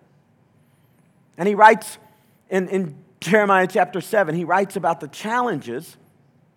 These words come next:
that exist in Israel because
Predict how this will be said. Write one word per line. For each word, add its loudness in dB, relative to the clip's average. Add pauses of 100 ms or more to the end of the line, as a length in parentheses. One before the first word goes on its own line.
(800)
that 0
exist 0
in 4
Israel 0
because 2